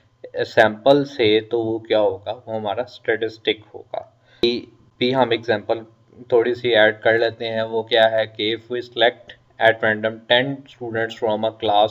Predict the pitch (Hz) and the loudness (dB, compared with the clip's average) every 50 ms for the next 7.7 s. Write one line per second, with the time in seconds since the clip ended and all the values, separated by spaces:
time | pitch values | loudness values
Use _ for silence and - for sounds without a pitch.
0 | - - 110 107 110 - - 113 110 - - - 120 113 110 - 110 107 107 104 | 0 -4 -4 -4 -4 -6 -10 -10 -10 -10 -10 -8 -8 -8 -8 -10 -10 -8 -8 -8
1 | 104 - - 117 107 110 113 110 113 110 107 110 113 110 - _ - - - _ | -6 -6 -4 -4 -2 -2 -2 -2 -2 -4 -4 -6 -8 -14 -20 _ -20 -20 -20 _
2 | _ - - 117 120 120 123 113 113 110 120 127 139 131 - _ _ _ _ - | _ 2 6 8 8 8 6 4 4 2 0 0 -2 -6 -16 _ _ _ _ -4
3 | - 123 110 - - - 131 123 - 117 113 110 - - 117 117 117 117 120 120 | 2 2 2 2 0 -4 -6 -2 0 -2 -2 -2 -4 -8 -8 -8 -6 -4 -6 -4
4 | 117 117 113 120 120 - - 117 101 104 104 104 107 - _ - 113 113 117 120 | 0 2 2 2 0 -2 -12 -10 -8 -6 -8 -8 -8 -12 _ -14 -10 -8 -8 -8
5 | 117 117 - _ _ _ _ _ - 123 - - 123 117 120 123 131 139 147 143 | -8 -10 -18 _ _ _ _ _ 0 0 2 6 8 8 10 10 10 8 8 4
6 | - - - 117 110 113 113 113 110 _ - 120 110 107 - 104 107 107 104 104 | -2 -12 -16 -14 -10 -10 -10 -10 -12 _ -18 -18 -18 -14 -8 -6 -4 -4 -4 -6
7 | - - 107 101 98 98 - 107 107 107 117 120 123 123 | -8 -12 -14 -14 -14 -10 -4 -2 -2 0 0 -2 -4 -8